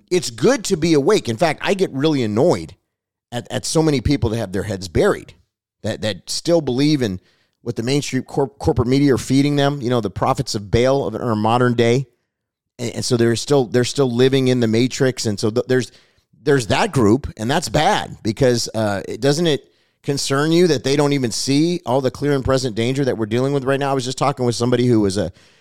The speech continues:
um, you know, a, a terrorist specialist. They worked on the, on the terror, uh, you know, part of the N Y P D. Um, I guess it's like, uh, you know, a division that handles terrorism.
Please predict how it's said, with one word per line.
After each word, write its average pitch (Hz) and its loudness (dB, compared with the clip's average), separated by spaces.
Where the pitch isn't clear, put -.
um, 69 -14
you 127 -4
know, 110 0
a, 92 -4
a - -10
terrorist 151 0
specialist. 104 -4
They 104 -4
worked 117 -2
on 110 -4
the, 95 -4
on 95 -10
the 95 -6
terror, 131 -2
uh, 82 -10
you 110 -10
know, 98 -6
part - -2
of 107 -2
the 92 -6
N 120 -4
Y 110 0
P 117 -6
D. 117 0
Um, 87 -6
I - -8
guess 110 -2
it's 95 -10
like, 101 -4
uh, 90 -6
you 107 -8
know, 98 -4
a 87 -4
division 101 -2
that 92 -6
handles 101 -4
terrorism. 104 -2